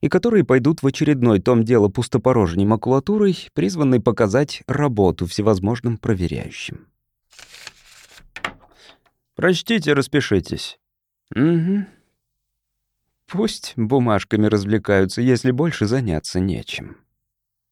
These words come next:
Оказавшись на улице, я медленно спустился по ступенькам до боли, сжав губы. Улыбку давлю.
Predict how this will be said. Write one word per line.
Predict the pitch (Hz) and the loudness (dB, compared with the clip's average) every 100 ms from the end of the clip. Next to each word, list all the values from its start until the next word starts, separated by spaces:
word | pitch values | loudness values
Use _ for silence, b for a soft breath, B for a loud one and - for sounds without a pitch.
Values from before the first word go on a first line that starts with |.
| _ _ _ _ _ _ _ _ _ _ _ - | _ _ _ _ _ _ _ _ _ _ _ -4
Оказавшись | 127 160 139 131 - 123 | -2 0 2 2 0 -2
на | 143 | 0
улице, | 156 208 208 - 196 180 - | 0 0 -2 -2 -4 -4 -6
я | - 113 | -2 2
медленно | 143 151 202 180 180 180 | 2 2 0 0 0 0
спустился | - 135 - 143 - | 0 -2 0 -2 -2
по | 139 131 | -4 -2
ступенькам | - 123 113 101 95 113 | -2 0 4 2 2 2
до | 120 160 | 2 2
боли, | 127 107 90 | 2 2 2
сжав | 95 98 135 127 | 0 0 -4 -4
губы. | 107 90 - - - - _ | -2 -2 -2 -8 -12 -20 _
Улыбку | 190 175 101 - 98 | -2 2 2 0 -2
давлю. | 90 85 - - | 0 -2 -4 -12